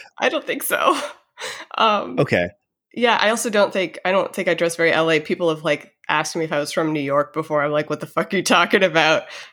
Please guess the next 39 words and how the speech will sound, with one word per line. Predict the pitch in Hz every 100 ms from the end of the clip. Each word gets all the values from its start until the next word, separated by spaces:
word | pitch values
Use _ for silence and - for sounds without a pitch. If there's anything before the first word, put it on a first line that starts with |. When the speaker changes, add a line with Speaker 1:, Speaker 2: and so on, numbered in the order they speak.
| -
Speaker 1:
Um, | 180 165
but | 180
that | 127
Speaker 2:
Yeah. | 127 -
Speaker 1:
might | - -
be | -
because | - 220 180
I'm | 165 139
pasty, | - 147 143 - 147
like, | 135 135
I've | 131
never | 147 139 135
seen | 135 131
the | 226
sun, | - 226 160 - 190 -
<laughs> | -
which | 160 -
is | 147 - -
accurate. | - - - - - - - -
Speaker 2:
I | 151
identify | 127 104 90 98 87
with | 82
that. | 85 90 -
Yeah. | 110 92
Speaker 1:
Yeah. | 302 302 - - - - - _ _
Um, | 208 226 208 185 175 - _ _ _ _ _ _ _ _ -
I | 262
actually, | 311 381 285 -
so | 220 196
I | 180 208
wore, | 226 240 208
like, | 180 143 - _ -
skater | - - 170 170 170
boys' | 160 156 160 156
clothes | 190 190 202
basically | 202 190 190 190 190 185
up | 165 156
until, | 156 151 156
like, | 151 135 120 -